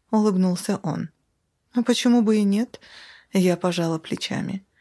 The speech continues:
«Мы знакомы третий день, а я толком ничего о тебе не знаю. Принеси бокалы, а? Думаю, твой босс не порадуется, если ваша подопечная будет напиваться в одиночестве».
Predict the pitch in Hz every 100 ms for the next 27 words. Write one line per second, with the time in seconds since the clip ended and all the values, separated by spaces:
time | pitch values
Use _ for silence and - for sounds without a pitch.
0 | _ _ _ _ 226 311 247 214 202 254
1 | 233 202 226 - 151 160 170 185 _ -
2 | 190 202 202 254 262 180 170 170 - 190
3 | 233 208 143 180 202 156 160 160 156 147
4 | _ - - - _ - 247 269 277 302
5 | 202 175 175 165 185 214 _ _ _ _
6 | _ _ 220 247 240 240 226 220 233 202
7 | 220 - 214 214 226 269 180 160 160 185
8 | 180 180 170 180 165 156 - 160 151 156
9 | 285 285 - 170 165 170 170 180 185 180
10 | 196 175 170 196 190 202 175 - - -
11 | 139